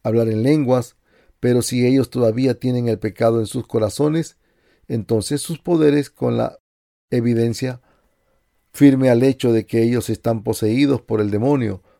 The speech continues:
Por consiguiente, ellos no pueden dar la vida en el Espíritu Santo a otros,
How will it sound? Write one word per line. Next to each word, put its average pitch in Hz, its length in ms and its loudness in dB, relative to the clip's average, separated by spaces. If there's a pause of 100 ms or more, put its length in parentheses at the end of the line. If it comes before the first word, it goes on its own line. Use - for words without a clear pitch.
(180)
Por - 140 -4
consiguiente, 113 720 -2 (1080)
ellos 120 300 4
no 123 180 0
pueden 147 320 2
dar 135 200 2
la 135 120 2
vida 127 280 -2
en 110 120 -4
el 104 80 -2
Espíritu 110 480 -4
Santo 131 480 -2
a 110 80 -4
otros, 113 520 0